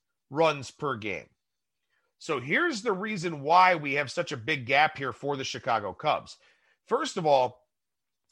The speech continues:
their rotation is thirtieth in F war and twenty-ninth in fip.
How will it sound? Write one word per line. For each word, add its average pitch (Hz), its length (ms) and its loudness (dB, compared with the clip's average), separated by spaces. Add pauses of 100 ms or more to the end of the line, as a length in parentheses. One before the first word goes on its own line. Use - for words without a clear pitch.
their 180 100 4
rotation 226 500 0
is 175 100 -6
thirtieth 190 720 -2
in 151 140 -2
F 160 240 2
war 90 340 -8 (500)
and 151 180 -2
twenty-ninth 185 600 0
in 120 120 -10
fip. - 300 -8